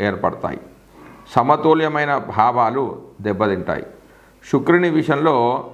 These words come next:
ఆరు, ఏడు, పది రాశుల సంచారం మాత్రం లోపమైనది.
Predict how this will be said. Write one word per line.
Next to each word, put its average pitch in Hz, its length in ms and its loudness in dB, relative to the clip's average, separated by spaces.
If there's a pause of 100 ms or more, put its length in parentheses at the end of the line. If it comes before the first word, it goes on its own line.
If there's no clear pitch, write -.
(200)
ఆరు, 143 460 2
ఏడు, 127 520 -2
పది 110 520 0
రాశుల 110 360 2
సంచారం 113 580 0
మాత్రం 127 520 -6 (280)
లోపమైనది. 90 640 -2